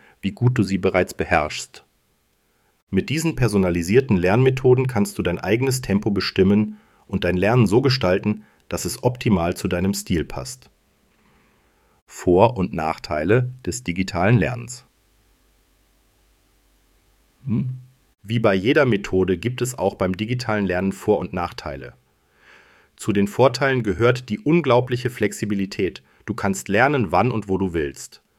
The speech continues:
Außerdem passen viele Apps das Tempo und die Inhalte an deine Bedürfnisse an, was besonders motivierend ist. Gamification-Elemente wie Belohnungen, Fortschrittsbalken und Punkte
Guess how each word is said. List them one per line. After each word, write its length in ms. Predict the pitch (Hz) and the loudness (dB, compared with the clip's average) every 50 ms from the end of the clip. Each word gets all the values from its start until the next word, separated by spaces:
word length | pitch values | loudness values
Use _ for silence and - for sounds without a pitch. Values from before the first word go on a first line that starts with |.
| _ _ _ _ _ _ _ | _ _ _ _ _ _ _
Außerdem 540 | - 98 123 127 131 127 120 120 120 123 123 120 | 0 2 2 4 2 2 2 2 2 2 0 0
passen 320 | - 98 - - 110 101 | -2 -2 -2 -2 -2 -4
viele 360 | - - - 190 - 160 - | -4 -4 -2 2 2 2 4
Apps 280 | - 123 127 - - - | 2 0 -2 -2 -6 -8
das 240 | - 80 - - - | -8 -8 -10 -6 -2
Tempo 460 | - 127 147 160 - - 156 156 156 | 0 0 0 0 -2 -2 -2 -2 -2
und 200 | - 98 92 - | -2 -4 -4 -6
die 100 | 101 104 | -6 -4
Inhalte 440 | 98 120 127 120 123 123 127 120 98 | -2 0 2 4 4 4 4 2 2
an 80 | 101 | 2
deine 200 | 98 95 95 95 | 2 2 2 2
Bedürfnisse 760 | 90 92 87 85 98 101 104 - 107 98 - - - 78 - | 0 0 2 6 6 6 6 4 0 -2 -2 -2 -6 -4 -2
an, 340 | 87 95 110 127 139 127 - - - _ _ _ - | 0 2 2 0 0 -4 -12 -18 -20 _ _ _ 0
was 200 | 101 107 104 - | 0 0 0 0
besonders 600 | - - 98 87 90 92 92 95 90 87 - - | -2 -2 -2 2 2 2 2 2 0 -2 -4 -4
motivierend 600 | 95 98 98 - 123 107 104 90 80 67 64 - | -4 -4 -4 -4 -6 -4 -4 -4 -4 -6 -8 -14
ist. 300 | - - - - - _ _ _ _ _ _ _ _ _ _ _ _ _ - | -16 -16 -16 -18 -18 _ _ _ _ _ _ _ _ _ _ _ _ _ -2
Gamification-Elemente 1400 | 95 98 101 95 - 110 107 - - 123 147 143 - 135 104 95 101 95 92 92 90 90 95 - - 104 98 | 2 2 2 2 0 -2 -4 0 0 0 2 2 0 0 0 2 2 2 2 0 0 -2 -4 -4 -4 -4 -4
wie 80 | 98 | -2
Belohnungen, 800 | 87 87 92 90 95 110 131 139 135 127 131 131 131 127 131 131 - - - - | -2 0 2 4 6 6 6 6 6 4 4 4 2 2 0 -2 -4 -10 -14 -20
Fortschrittsbalken 1000 | _ - - 123 127 127 - - 135 131 - - - 104 110 123 127 123 127 120 | _ 2 4 4 4 4 4 2 0 0 0 -2 2 4 4 4 4 2 -2 -4
und 180 | - 92 - - | -2 -4 -4 2
Punkte 540 | - 127 131 135 131 - 131 131 135 131 | 6 6 6 6 4 4 4 4 4 2